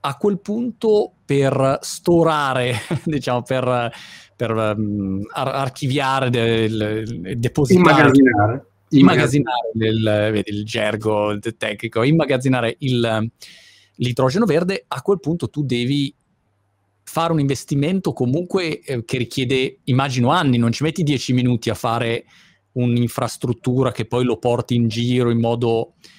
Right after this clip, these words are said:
Speaker 1: super, eh, sicuro, e poi dovrai anche testarla prima,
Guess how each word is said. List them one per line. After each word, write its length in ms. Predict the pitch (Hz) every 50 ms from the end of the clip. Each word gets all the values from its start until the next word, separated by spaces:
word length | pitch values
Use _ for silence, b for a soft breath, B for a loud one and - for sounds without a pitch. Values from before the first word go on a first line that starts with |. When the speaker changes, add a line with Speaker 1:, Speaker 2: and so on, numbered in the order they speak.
| b b b b b
Speaker 1:
super, 920 | - - - 123 123 - - 123 123 120 120 113 120 120 117 117 117 120
eh, 60 | 117 107
sicuro, 840 | - - - - - 131 127 127 123 123 123 123 120 117 117 120 127
e 40 | -
poi 140 | - 139
dovrai 200 | 131 120 113 120
anche 160 | 117 117 - -
testarla 680 | - 107 - - - 156 151 135 123 120 117 107 -
prima, 600 | - 147 156 151 147 135 131 127 123 120 120 123